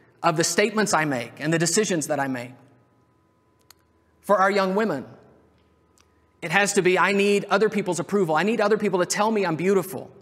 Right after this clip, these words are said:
before I matter." For our young men, we need a group we feel like accepts us and knows us. And so we, we struggle with that. We don't know how to handle it.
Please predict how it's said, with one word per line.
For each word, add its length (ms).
before 280
I 80
matter." 380
For 140
our 120
young 260
men, 320
we 140
need 160
a 40
group 380
we 140
feel 200
like 240
accepts 460
us 420
and 160
knows 240
us. 400
And 140
so 100
we, 180
we 140
struggle 400
with 180
that. 220
We 100
don't 180
know 100
how 160
to 60
handle 420
it. 80